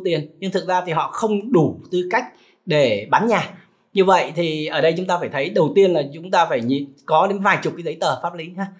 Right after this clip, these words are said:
Nhưng mà ở đây thì mình nói vắn tắt vài thứ này. Thứ nhất là giấy chứng nhận quyền sử dụng đất của chủ đầu tư, tức là cái khu đất đấy chủ đầu tư có cái giấy chứng, giống như là cái, ờ, sổ hồng của chúng ta đó. Rồi có công văn của Ủy ban Nhân dân thành phố về công nhận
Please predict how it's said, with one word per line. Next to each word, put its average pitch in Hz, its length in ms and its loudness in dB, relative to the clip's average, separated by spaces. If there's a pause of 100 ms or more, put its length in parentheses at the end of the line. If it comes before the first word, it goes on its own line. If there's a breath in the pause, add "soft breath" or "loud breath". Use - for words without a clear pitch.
(280 soft breath)
Nhưng 180 100 -2
mà 160 100 2
ở 143 120 -2
đây 160 140 4
thì 160 100 -4
mình 139 300 -2
nói 139 220 0 (100)
vắn 262 400 -2 (100)
tắt 302 120 4 (100)
vài 156 260 0
thứ 160 180 -2
này. 226 100 -6 (160)
Thứ 190 60 -6
nhất 302 240 2 (240 loud breath)
là 151 120 2
giấy 180 240 6
chứng 247 180 0
nhận 302 140 4 (120)
quyền 151 180 0
sử 143 160 -2
dụng 143 200 -4
đất 240 120 4 (120)
của 135 140 0
chủ 135 80 -4
đầu 123 160 0
tư, 175 100 4 (180)
tức 208 80 -2
là 180 100 2
cái 175 100 -6
khu 185 180 2
đất 208 160 2
đấy 185 200 2
chủ 202 100 -2
đầu 123 160 -8
tư 165 200 -4
có 160 220 4
cái 214 80 -4
giấy 175 140 -2
chứng, 196 400 -4
giống 156 140 0
như 202 100 6
là 160 160 2
cái, 190 200 -2 (520 loud breath)
ờ, 151 220 2
sổ 135 140 4
hồng 147 240 4
của 120 80 2
chúng 151 120 -4
ta 175 160 6
đó. 196 100 0 (500 loud breath)
Rồi 165 260 4
có 202 200 0
công 269 200 4
văn 262 220 4
của 208 80 2
Ủy 139 160 4
ban 175 140 0
Nhân 196 100 -2
dân 196 140 -4
thành 151 180 -2
phố 175 260 2
về 214 80 0
công 214 240 -2
nhận 202 200 0